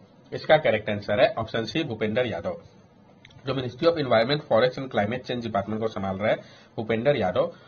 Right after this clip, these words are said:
उन्होंने लॉन्च किया एक वेब पोर्टल को Wetland of India portal। इसका ऑब्जेक्टिव है इस पोर्टल का कि एक सिंगल पॉइंट एक्सेस होगा जो कि सारे इन्फॉर्मेशन जो कि रिलेटेड होगा वेटलैंड से प्रोवाइड करेगा।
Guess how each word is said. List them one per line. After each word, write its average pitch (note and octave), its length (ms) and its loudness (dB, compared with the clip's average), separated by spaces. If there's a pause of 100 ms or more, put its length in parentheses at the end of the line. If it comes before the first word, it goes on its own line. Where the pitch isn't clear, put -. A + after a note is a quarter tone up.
(140)
उन्होंने C3 320 2
लॉन्च C3 280 0
किया C3+ 160 4
एक C3 120 0
वेब A#2 220 -2
पोर्टल A2 320 2
को C#3+ 180 2
Wetland C3 500 0
of - 180 0
India A2 300 2
portal। C3 320 2 (380)
इसका C3+ 240 0
ऑब्जेक्टिव A#2+ 540 2
है C3+ 60 -2
इस C3 80 -8
पोर्टल B2 360 0
का C3+ 100 -2
कि B2 200 -6
एक B2+ 80 -6
सिंगल B2+ 360 -4
पॉइंट B2+ 280 -2
एक्सेस G#2+ 340 -4
होगा B2 200 2
जो A#2+ 140 -4
कि A#2 100 -8
सारे A2+ 380 2
इन्फॉर्मेशन A2 460 -4
जो A#2 140 -6
कि A2 120 -8
रिलेटेड G#2+ 380 -4
होगा A#2 160 2
वेटलैंड A2 360 -4
से - 120 -16
प्रोवाइड G2+ 320 -4
करेगा। A2+ 360 0